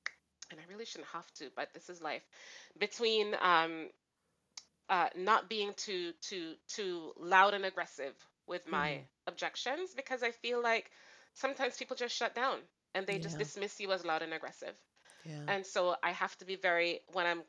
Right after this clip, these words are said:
Speaker 1: crafting emails, um, I, I take a long time, <laughs> right?
Speaker 2: Yeah.
Speaker 1: Um, and, and reminding my children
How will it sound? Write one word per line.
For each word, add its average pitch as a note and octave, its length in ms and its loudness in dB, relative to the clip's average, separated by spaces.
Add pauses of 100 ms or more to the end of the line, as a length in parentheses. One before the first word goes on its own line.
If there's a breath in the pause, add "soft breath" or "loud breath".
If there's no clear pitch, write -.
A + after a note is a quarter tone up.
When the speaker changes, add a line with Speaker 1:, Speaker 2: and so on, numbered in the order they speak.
(160)
Speaker 1:
crafting F#3+ 460 0
emails, A#3+ 440 4 (100)
um, F3 200 -4 (100)
I, E3 200 0 (100)
I C#3+ 120 -6 (160)
take - 160 -10
a B2+ 60 -8
long F#3 340 6
time, C#3+ 260 4 (460)
<laughs> - 1200 10
right? G#3 300 6
Speaker 2:
Yeah. G#3 380 -2 (480 loud breath)
Speaker 1:
Um, F#3+ 480 12 (380)
and, G#3 220 6 (240)
and A#3 320 6 (340)
reminding G#3+ 1000 4
my F#3+ 240 2
children E3+ 720 0